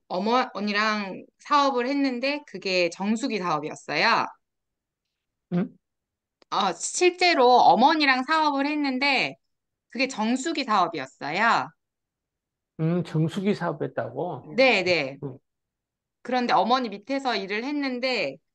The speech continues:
Speaker 1: 어머니가 좀 많이 뭐라고 하지? 좀 너무 그 돈을 안 주시고 <laughs> 너무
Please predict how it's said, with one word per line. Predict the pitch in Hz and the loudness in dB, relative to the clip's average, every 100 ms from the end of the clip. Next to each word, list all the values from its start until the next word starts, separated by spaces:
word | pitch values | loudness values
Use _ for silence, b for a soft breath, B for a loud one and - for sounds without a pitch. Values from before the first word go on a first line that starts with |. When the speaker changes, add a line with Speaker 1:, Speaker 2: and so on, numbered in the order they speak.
| _ | _
Speaker 1:
어머니가 | - 185 240 277 262 240 220 202 196 | -8 -4 0 0 0 -2 -4 -4 -4
좀 | 190 175 165 - _ | -6 -10 -12 -18 _
많이 | 165 175 180 196 185 165 165 - - 180 | -8 -4 -4 -2 -2 -2 -4 -8 -12 -4
뭐라고 | 175 196 180 | -2 -2 -4
하지? | 147 - - - _ _ _ | -6 -6 -6 -8 _ _ _
좀 | 220 190 | -2 0
너무 | 170 180 220 233 208 - B B B B _ _ - - | 4 6 6 6 4 0 B B B B _ _ -20 -12
그 | 170 170 156 151 143 - - _ _ _ - | -4 0 0 -2 -6 -12 -16 _ _ _ -4
돈을 | 202 240 226 | 4 6 6
안 | 143 202 | 2 2
주시고 | 247 277 254 - 214 170 175 | 2 4 2 2 4 6 6
<laughs> | |
너무 | 170 185 202 208 185 190 175 147 | 4 4 4 4 2 0 0 -2